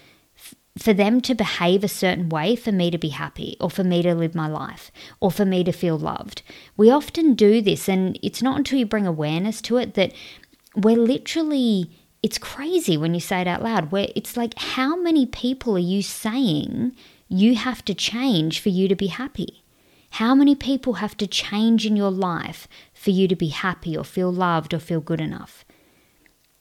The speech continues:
And the truth is, it's impossible. We can't change anyone but ourselves. But when you get stuck in your head, your head, like, makes this plan. I'm sure you can relate to what I'm,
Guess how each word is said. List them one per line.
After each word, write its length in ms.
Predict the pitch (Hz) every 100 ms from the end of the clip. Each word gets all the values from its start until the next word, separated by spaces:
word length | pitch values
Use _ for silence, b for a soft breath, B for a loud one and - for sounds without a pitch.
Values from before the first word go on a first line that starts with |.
| _ _ _
And 380 | 208 226 - 226
the 80 | 226
truth 420 | - 277 311 -
is, 380 | 226 214 - -
it's 180 | 214 -
impossible. 680 | 196 - 247 254 170 - - b b b _
We 100 | 220
can't 320 | 226 208 262
change 360 | - 233 233 214
anyone 400 | - 214 214 202
but 140 | 185 180
ourselves. 540 | 175 - 226 208 165
But 140 | - -
when 160 | 220
you 80 | 220
get 200 | 233 -
stuck 460 | - - 247 277 285
in 100 | 254
your 160 | 196
head, 600 | - - 285 214 - 196 B B B
your 140 | 220
head, 380 | 208 - 269 240
like, 240 | 226 214 214
makes 340 | 208 214 -
this 160 | 208 -
plan. 480 | - 254 262 170
I'm 120 | 151 160
sure 300 | - 240 233
you 140 | 220
can 180 | 214 208
relate 380 | 196 208 202 -
to 100 | 190
what 120 | 180
I'm, 200 | 170